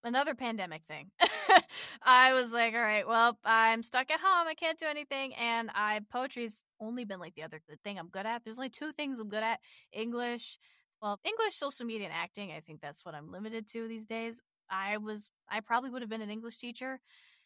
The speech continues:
if English teachers were, like, treated better, you know, like, if teachers were paid better here.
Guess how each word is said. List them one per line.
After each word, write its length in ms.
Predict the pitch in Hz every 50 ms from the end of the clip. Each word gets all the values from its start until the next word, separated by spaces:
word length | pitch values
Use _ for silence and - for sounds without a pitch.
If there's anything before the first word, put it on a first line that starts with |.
| _ _ _ _ _ -
if 640 | 254 247 247 240 233 - - - - - - - -
English 320 | - 233 226 220 220 -
teachers 460 | - 233 220 208 220 226 226 214 -
were, 180 | 220 214 214 214
like, 240 | 208 196 180 180 -
treated 380 | - - 220 214 220 220 208
better, 260 | 214 214 208 220 226 220
you 80 | 208
know, 80 | 175 160
like, 140 | 147 160 160
if 80 | 160
teachers 360 | - - 254 226 - 233 214
were 100 | 214 202
paid 420 | 202 - - 254 254 269 269 247 -
better 340 | 240 233 240 247 247 247 247
here. 420 | 240 247 247 247 247 240 233 254